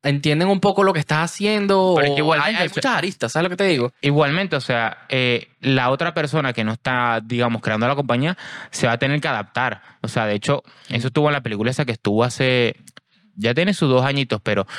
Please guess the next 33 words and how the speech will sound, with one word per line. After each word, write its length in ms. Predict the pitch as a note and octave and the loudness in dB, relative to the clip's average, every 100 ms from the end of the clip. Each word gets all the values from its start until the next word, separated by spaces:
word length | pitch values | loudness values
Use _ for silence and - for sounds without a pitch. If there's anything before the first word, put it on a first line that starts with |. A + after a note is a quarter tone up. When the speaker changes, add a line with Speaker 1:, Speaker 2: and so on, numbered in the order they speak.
| - | -8
Speaker 2:
que 80 | - | -2
era 100 | A#2 | 0
una 120 | A#2+ | 0
chama 260 | - C3 B2 | -2 -2 -2
que 80 | A2 | -2
tenía 160 | G#2 | -2
una 80 | G#2 | -2
empresa 320 | A2 A#2+ A#2 A2+ | 0 -2 -2 -2
de 80 | G#2+ | 0
modas 420 | A2 A#2+ A#2 A2 | 2 4 2 0
y 60 | |
tal, 260 | G2 A#2 A#2 | -2 -2 -2
que 80 | G#2+ | -2
aparece 380 | G2 G#2 G2+ A#2 | 0 -2 0 -2
este, 540 | - A#2+ A2+ G#2 G2+ - - - _ | 0 0 2 2 -2 -6 -18 -20 _
eh, 640 | A2+ G#2+ G#2 G#2 G2 F#2+ F#2+ - - _ | -2 2 2 2 2 0 -2 -8 -16 _
ay, 220 | - G#2+ G2+ | -4 -2 0
diré 160 | G2 | 0
el 100 | F#2 | 0
nombre 280 | G2+ A2 A2+ | 0 2 2
del 100 | G#2+ | 2
actor. 320 | G2 B2+ A#2 - - - - - _ _ _ _ _ _ _ - - - - _ - | 2 0 0 -6 -20 -20 -20 -20 _ _ _ _ _ _ _ -16 -14 -14 -20 _ -2
Eh... 680 | B2 A#2+ A2+ A2 A2 G#2+ G2 | 2 2 2 2 2 2 2
bueno, 220 | C#3+ C3 | 2 2
el 60 | G#2 | 0
que 100 | G#2 | -2
hace 180 | G#2 B2 | 0 0
de, 380 | B2+ A#2+ G#2+ | 2 2 2
el 80 | G2+ | 0
que 60 | G2+ | 0
hacía 180 | - A#2+ | 0 0
de 40 | |
Rocky. 260 | B2 F#2 | 0 -2